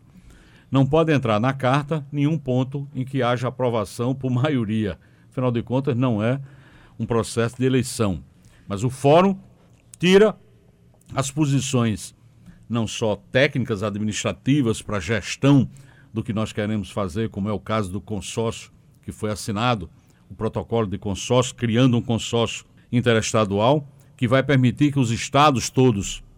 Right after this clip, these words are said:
após a aprovação em suas respectivas assembleias legislativas,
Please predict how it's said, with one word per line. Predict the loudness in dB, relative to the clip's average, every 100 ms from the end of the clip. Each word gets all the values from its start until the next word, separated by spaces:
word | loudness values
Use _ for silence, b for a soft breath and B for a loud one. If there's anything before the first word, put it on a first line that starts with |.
| _ _ _ _ _ _ -10
após | -8 0 4 4
a | 2
aprovação | 0 0 0 -2 0 0
em |
suas | 0 -4 -4
respectivas | -6 -6 -4 -6 -4 -2 -2 -4
assembleias | -4 -4 -2 0 -2
legislativas, | -4 -4 -6 -4 -4 -4 -10